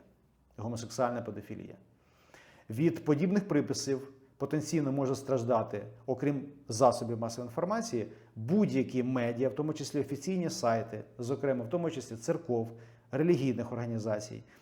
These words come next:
для яких ця тема є надзвичайно важливою і актуальною в світлі їхнього віровчуття і їхньої релігійної позиції і переконань. Також подібні приписи Національної Ради складають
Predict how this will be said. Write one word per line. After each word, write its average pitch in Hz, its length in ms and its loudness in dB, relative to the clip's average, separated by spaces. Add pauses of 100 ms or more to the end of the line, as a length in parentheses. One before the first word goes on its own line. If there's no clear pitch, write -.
(140)
для 127 160 2
яких 147 520 6 (100)
ця 123 260 4
тема 170 360 2
є 123 80 2
надзвичайно 123 560 0
важливою 135 520 0
і 123 140 0
актуальною 147 680 0 (300)
в - 80 -14
світлі 156 600 -2
їхнього 143 600 -4
віровчуття 123 800 -2 (280)
і 113 80 -4
їхньої 131 360 -2
релігійної 113 560 -2
позиції 113 600 -6
і 110 40 -4
переконань. 107 540 -6 (420)
Також 185 400 4
подібні 139 520 0
приписи 123 360 -2
Національної 117 600 -2
Ради 151 320 2 (360)
складають 147 680 6